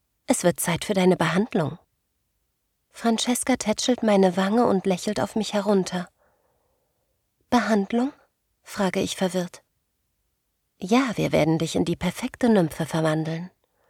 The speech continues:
Aber dazu müssen wir dir erst noch die Härchen an deiner delikaten Stelle entfernen.“ Francesca streift meinen Schoß mit einem bedeutungsvollen Blick. „Du meinst?“ „Ganz genau.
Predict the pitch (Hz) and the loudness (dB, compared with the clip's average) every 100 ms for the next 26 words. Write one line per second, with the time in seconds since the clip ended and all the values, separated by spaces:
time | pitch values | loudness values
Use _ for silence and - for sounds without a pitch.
0 | _ _ _ _ _ _ - 269 202 170 | _ _ _ _ _ _ 0 4 6 4
1 | 151 - 190 190 - 226 220 220 - 165 | 0 0 0 0 0 -2 0 0 0 0
2 | - 208 208 - 240 269 247 180 170 160 | -2 -4 -4 -4 -2 0 0 0 0 0
3 | 151 147 143 147 143 - 151 - 156 - | 0 -2 -2 -6 -6 -6 -8 -6 -6 -4
4 | 165 208 160 151 - 147 156 - _ _ | -2 -2 -4 -6 -6 -6 -8 -14 _ _
5 | _ _ _ _ _ _ _ _ _ _ | _ _ _ _ _ _ _ _ _ _
6 | - 214 202 - 220 - 254 247 - 196 | -2 2 2 2 0 0 0 -2 -2 -4
7 | 208 - 214 196 - 208 240 - 208 208 | -2 2 2 2 -2 -6 -6 -4 -2 2
8 | 202 196 196 196 - 214 - - 196 196 | 2 2 2 2 2 -2 -2 0 2 2
9 | 196 175 - - _ _ _ _ _ _ | -2 -4 -6 -20 _ _ _ _ _ _
10 | _ _ 254 254 240 226 226 - - _ | _ _ 6 6 6 2 -4 -8 -8 _
11 | _ _ _ _ _ _ _ _ - 151 | _ _ _ _ _ _ _ _ -4 -2
12 | 135 - 254 240 151 - | -2 0 2 2 -2 -12